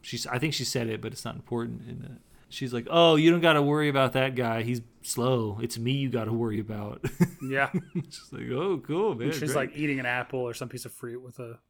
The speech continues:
Speaker 2: blade, yeah.
Speaker 1: And we, uh, arrive at a, a woman standing at the window of a, what appears to be a high tower. She's giving a speech. And as it turns out that in this, in Daganot, this country that we're in, this nation state that we're in, you aren't born a knight.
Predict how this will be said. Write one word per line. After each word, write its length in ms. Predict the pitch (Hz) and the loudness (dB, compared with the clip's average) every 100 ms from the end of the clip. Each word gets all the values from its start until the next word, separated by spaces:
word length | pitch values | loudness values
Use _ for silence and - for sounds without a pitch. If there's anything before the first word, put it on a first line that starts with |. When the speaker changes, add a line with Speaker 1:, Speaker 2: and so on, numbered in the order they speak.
| _ | _
Speaker 2:
blade, 320 | 135 123 120 120 | -10 -8 -8 -10
yeah. 160 | 113 - _ - | -12 -20 _ -8
Speaker 1:
And 220 | 143 135 | -4 -2
we, 220 | 139 143 139 | 0 2 2
uh, 140 | 135 | 2
arrive 720 | 135 127 156 151 156 175 - - | 0 4 6 6 6 0 -8 -4
at 80 | 135 | 0
a, 160 | 127 120 - | 2 0 -6
a 220 | 147 123 120 | -4 -2 0
woman 500 | 127 165 156 185 220 | 2 2 2 -2 -4
standing 520 | - 147 147 156 139 | -2 -2 -2 -2 -4
at 180 | 131 - | -6 -4
the 120 | 123 | 0
window 480 | 127 143 156 151 170 | 2 2 2 0 -2
of 120 | 120 | -2
a, 80 | 117 | -2
what 140 | 113 | -2
appears 260 | 113 123 113 | -4 -4 -2
to 40 | |
be 60 | 113 | -4
a 80 | 110 | -2
high 220 | 113 117 | -2 -2
tower. 520 | 117 120 117 120 170 - - | -2 -4 -4 -4 -8 -14 -18
She's 200 | - 110 | -14 -4
giving 200 | 135 139 | -2 0
a 40 | |
speech. 680 | - - 180 - - - - - - | -4 -2 -4 -4 -10 -10 -14 -20 -10
And 160 | 120 123 | -6 -2
as 100 | 117 | -4
it 140 | - | -4
turns 360 | 160 180 170 156 | -2 -2 0 0
out 460 | 185 185 165 - | 2 2 0 -2
that 360 | 135 131 131 131 _ - | -2 0 0 -4 _ -2
in 220 | 165 151 | -2 2
this, 200 | 147 135 | 0 0
in 220 | 147 123 | -4 0
Daganot, 680 | 151 190 196 131 104 95 - _ - | 4 4 4 0 -4 -6 -10 _ -10
this 160 | 123 | -8
country 440 | - 160 - 127 117 | -2 -2 0 -2 -2
that 140 | 120 | -2
we're 200 | 120 110 | -6 -6
in, 100 | 107 | -8
this 180 | 107 - | -10 -4
nation 340 | 127 123 117 | -4 -4 -6
state 300 | 110 - 107 | -8 -8 -10
that 160 | 107 120 | -10 -12
we're 140 | 117 | -12
in, 280 | - 85 123 - _ _ | -10 -10 -12 -14 _ _
you 240 | 139 135 160 | -4 0 2
aren't 400 | 175 151 117 104 | 2 0 -6 -2
born 340 | 120 160 170 | 0 2 2
a 60 | 135 | 0
knight. 540 | 110 101 101 117 - | -2 -6 -12 -14 -16